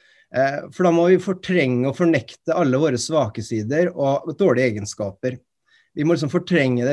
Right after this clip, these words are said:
vi kan ikke snakke om det. Men vet du hva? Det blir et usunt, urealistisk selvbilde hvis vi kun skal snakke om positive sider i oss selv.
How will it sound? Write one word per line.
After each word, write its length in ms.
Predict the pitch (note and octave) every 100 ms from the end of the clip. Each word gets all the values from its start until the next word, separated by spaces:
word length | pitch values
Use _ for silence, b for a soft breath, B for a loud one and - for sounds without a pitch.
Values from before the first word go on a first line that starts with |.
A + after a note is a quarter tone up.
| C#3+
vi 20 |
kan 200 | D3+ C#3
ikke 260 | C3 D#3 D3+ b b b
snakke 480 | - F3 - - A#2
om 140 | A2+
det. 140 | C3 D3 C#3+ B B B B
Men 160 | D3+
vet 80 | E3
du 60 | E3+
hva? 140 | G3 G3+ -
Det 160 | E3 F3 D3+
blir 220 | C#3+ C#3+
et 100 | D3 -
usunt, 560 | F#3 B2+ - C3 C3
urealistisk 800 | E3+ D3+ A#2+ A#2 A2 C3 A#2 -
selvbilde 640 | D#3+ B2+ F#2 G2 G2 C3 C#3 B2 -
hvis 160 | B2 -
vi 80 | C3+
kun 400 | B2 - C#3+ D3+ A#2+
skal 240 | - B2
snakke 380 | D3 C3 - A#2+
om 100 | B2 B2
positive 440 | A2 G#2+ A2+ A2
sider 400 | B2 A2+ G2 A2+
i 140 | G#2+ A#2
oss 160 | -
selv. 240 | A#2 A2+